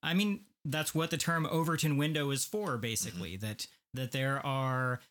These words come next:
Speaker 1: a range of views that are considered acceptable. And if you're outside of those, then the, you know, social media platforms might have a problem with what you're saying. And especially if you're, like,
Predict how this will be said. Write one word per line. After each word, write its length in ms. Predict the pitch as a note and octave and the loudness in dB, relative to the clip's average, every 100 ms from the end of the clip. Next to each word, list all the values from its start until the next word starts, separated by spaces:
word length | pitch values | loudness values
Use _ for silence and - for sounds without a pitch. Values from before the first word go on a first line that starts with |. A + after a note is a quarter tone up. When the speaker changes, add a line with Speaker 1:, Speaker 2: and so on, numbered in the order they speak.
| _ | _
Speaker 1:
a 140 | D3 | -2
range 640 | C#3 B2 D3 E3 F3 E3+ E3+ | 0 2 4 4 4 4 2
of 200 | E3+ D3+ | 0 0
views 540 | B2+ D3 D3+ D3+ D3 - | 2 2 4 4 2 0
that 180 | C3 | 0
are 340 | B2 A#2+ A#2+ A#2+ | 0 0 0 0
considered 600 | - B2+ - D#3 D3+ C3 | 0 0 2 2 2 0
acceptable. 720 | - - D3+ - A2 G#2+ G#2 C#3 | 0 -2 -2 -4 -4 -4 -6 -4
And 100 | B2+ | -4
if 100 | C3 | -2
you're 120 | C3+ | -2
outside 500 | C3+ D3 - F#3+ G#3+ E3+ | -2 -2 -2 -2 0 0
of 100 | C3 | 2
those, 440 | C3 B2+ B2 - - _ _ - | 2 2 0 -2 -8 _ _ -6
then 600 | A#2+ C#3 C3+ C3+ C3+ C3 - _ _ _ | -2 2 2 4 4 2 -4 _ _ _
the, 320 | C3 B2+ B2+ - | -6 -2 -2 -2
you 120 | C#3 | -4
know, 60 | A#2+ | -2
social 360 | - C3 - C3+ | 0 0 2 2
media 280 | C#3 C#3 B2+ | 2 0 -2
platforms 600 | C3+ C3+ D3 C#3+ C3+ A#2+ | -4 -4 -2 0 0 0
might 280 | A#2+ C#3+ | 0 0
have 180 | A#2+ D3 | -2 -2
a 60 | C#3+ | -2
problem 420 | D3+ C#3+ C#3+ D3 | -2 -2 -2 -2
with 140 | C3+ | -2
what 180 | D3 C3 | -4 -4
you're 60 | C#3+ | -4
saying. 480 | - D3 E2+ D#2+ F#2 _ | -4 -4 -6 -10 -16 _
And 260 | C3 C3 C3+ | -4 -2 0
especially 680 | C3 G#3+ A#3 - F#3 F3+ D#3 | -2 -2 -2 0 2 2 2
if 120 | D3+ | 2
you're, 460 | C#3 C3+ C3 C3 - | 2 2 2 0 -2
like, 220 | C#3 C3 | -6 -6